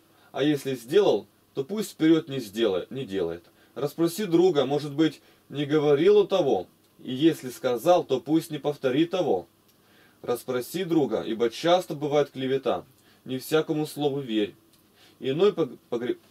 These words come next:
погрешает словом, но не от души, и кто не погрешал языком своим? Расспроси ближнего твоего прежде, нежели грозить ему,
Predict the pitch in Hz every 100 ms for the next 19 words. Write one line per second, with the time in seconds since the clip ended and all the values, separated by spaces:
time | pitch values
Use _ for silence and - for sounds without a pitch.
0 | _ - 131 147 143 151 160 151 143 143
1 | 104 85 _ _ _ _ _ 123 139 143
2 | 147 135 170 165 139 90 - _ - 127
3 | - 175 165 151 139 151 156 - 165 123
4 | 113 135 160 107 - 139 127 85 - _
5 | _ _ _ _ - 120 131 131 143 139
6 | 185 143 156 190 170 170 165 156 160 143
7 | 147 185 135 127 139 131 139 131 151 143
8 | 139 143 147 90